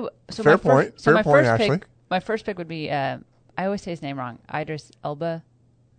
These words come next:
Speaker 2: Idris Elba.
Speaker 1: Idris, yeah.
Speaker 2: Yes.
Speaker 1: I think he would be a good Moses.
Speaker 2: The accent would be very distracting.
Speaker 1: His face would be <laughs> distracting. <laughs> I'm just gonna say that. <laughs>
Speaker 2: What about Morgan Freeman?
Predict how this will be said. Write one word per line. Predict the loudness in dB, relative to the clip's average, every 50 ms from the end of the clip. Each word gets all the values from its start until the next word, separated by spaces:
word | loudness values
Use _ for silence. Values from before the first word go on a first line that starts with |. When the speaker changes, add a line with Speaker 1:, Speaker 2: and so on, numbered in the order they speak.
| _ 0
Speaker 2:
Idris | 0 0 2 0 -2 -4 -6 -8 -12 -12 -10
Elba. | -8 -6 -4 -4
Speaker 1:
Idris, | -2 -4 -4 -6 -8 -14 _
yeah. | -12 -12 -10 -6
Speaker 2:
Yes. | -6 -6 -6 -6 -10 -8 -8
Speaker 1:
I | -6
think | -6 -6 -10 -12
he | -12 -14
would | -14 -14
be | -14 -16
a | -16
good | -16 -16 -16
Moses. | -12 -6 -2
Speaker 2:
The | -2 0
accent | -2 -2 -4 -4 -6 -6 -6
would | -8 -8
be | -10 -6
very | -4 -2 -2 -2
distracting. | -4 -6 -8 -6 -6 -6 -8 -10 -12 -14 -14 _ _ _ _ _ _ _ _ _ _ _ _ _ _ _ _
Speaker 1:
His | _ -10 -10 -10 -12
face | -12 -12 -12 -12 -12 -14
would | -16 -16
be | -16 -14
<laughs> | -12 -12
distracting. | -12 -2 0 0 0 0 -2 -6 -8 -10 -10 -10 -8 -8 -8 -10 -14 -12 -8 -8
<laughs> | -8 -4 -4 -6 -4 -4
I'm | -6
just | -8 -6 -6
gonna | -6 -6 -6
say | -6 -4 -4 -4 -2
that. | -4 -4 -4 -4 -4 -4 -4 -4 -2 -2 -2 -2 -2 _ -6 -6
<laughs> | -6 -10 -14 -12 -10 -10 -8 -4
Speaker 2:
What | 0 2 2 2
about | 2 0 -2 -4 -6 -6
Morgan | -4 -2 -2 -2 -2 -4 -4
Freeman? | -4 -4 -4 -4 -8 -10 -12